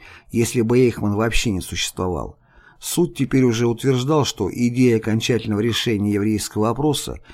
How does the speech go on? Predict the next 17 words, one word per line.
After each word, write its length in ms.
никогда 460
не 80
напоминала 580
бы 180
адского 360
зрелища 680
содранной 680
живьём 440
кожи 520
и 120
истязаемой 580
плоти 420
миллионов 600
евреев 600
без 200
фанатичного 720
усердия 680